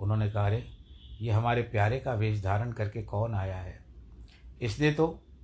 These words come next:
उनका उतरा हुआ कपड़ा पहन रखा हुआ है और उनके आभूषण भी धारण किए हुए हैं।" गोपियों ने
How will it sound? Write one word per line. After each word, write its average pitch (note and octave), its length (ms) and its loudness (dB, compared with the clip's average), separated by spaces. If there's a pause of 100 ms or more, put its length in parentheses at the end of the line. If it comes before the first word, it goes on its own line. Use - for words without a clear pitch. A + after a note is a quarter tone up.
(120)
उनका B2+ 220 2
उतरा C#3+ 360 2
हुआ C#3+ 180 6
कपड़ा C3 360 2
पहन A2 320 0
रखा G2+ 240 -4
हुआ F#2 260 -4
है A2 200 -8 (500)
और C3 140 2
उनके C3+ 200 0
आभूषण B2 460 2
भी C3 120 -2
धारण G#2 360 2
किए G2+ 220 -2
हुए F2 160 -6
हैं।" - 300 -12 (460)
गोपियों C3+ 400 4
ने E3 300 2